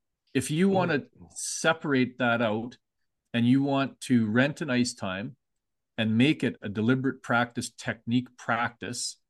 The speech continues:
Speaker 1: you hire somebody and bring them in, or you, better yet, you send them out to their place so they've gotta get all the ice and the hassle. But it's gonna cost you money to get on the ice to do technique.
Speaker 2: Yes.
Speaker 1: How many
Speaker 2: Mm-hmm.
Speaker 1: kids on any team, unless you're at the top tier, and even,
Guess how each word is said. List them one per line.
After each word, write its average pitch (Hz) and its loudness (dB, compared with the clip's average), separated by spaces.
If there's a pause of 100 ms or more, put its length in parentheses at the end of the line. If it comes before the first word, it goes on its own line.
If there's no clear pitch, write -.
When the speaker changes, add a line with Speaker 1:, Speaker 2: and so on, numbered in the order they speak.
(380)
Speaker 1:
you 104 -4
hire 135 2
somebody 127 2
and 104 -2
bring 120 -2
them 113 -2
in, 120 -2
or 113 -6
you, 113 -2 (320)
better 131 4
yet, 127 4
you 113 -8
send 127 0
them 120 0
out 123 -2
to 113 -4
their 120 0
place 107 -6
so 110 -8
they've 127 0
gotta 113 -4
get 101 -6
all 98 -4
the 98 -6
ice 101 -8
and 104 -10
the 95 -10
hassle. 101 -10 (240)
But 127 -2
it's 127 0
gonna 160 -4
cost 143 -4
you 143 -6
money 135 -6 (320)
to 120 -4
get 120 0
on 131 0
the 131 -2
ice 123 -2 (200)
to 135 -2
do 120 0
technique. 131 -10 (180)
Speaker 2:
Yes. 101 -8 (260)
Speaker 1:
How 175 2
many 208 2
Speaker 2:
Mm-hmm. - -10
Speaker 1:
kids 127 0 (300)
on 127 2
any 185 -2
team, 117 -4 (260)
unless 127 0
you're 143 0
at 123 -2
the 123 -4
top - -6
tier, 127 -2
and 165 -2
even, 190 -2